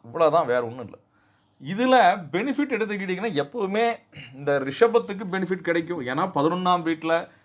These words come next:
சனி இருக்கிறது பெனிஃபிட். அதே மாதிரி மிதுனத்துக்கும், அதாவது லாபத்துல ரிஷபம்,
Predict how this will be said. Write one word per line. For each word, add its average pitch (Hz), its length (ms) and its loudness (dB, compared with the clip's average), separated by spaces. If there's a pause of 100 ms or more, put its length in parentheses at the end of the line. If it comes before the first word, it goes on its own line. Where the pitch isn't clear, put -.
(120)
சனி 160 300 0
இருக்கிறது 156 540 0
பெனிஃபிட். 151 560 -6
அதே 151 280 -2
மாதிரி 156 380 0
மிதுனத்துக்கும், 180 580 -4 (380)
அதாவது 147 260 2
லாபத்துல 170 680 4
ரிஷபம், 160 500 -4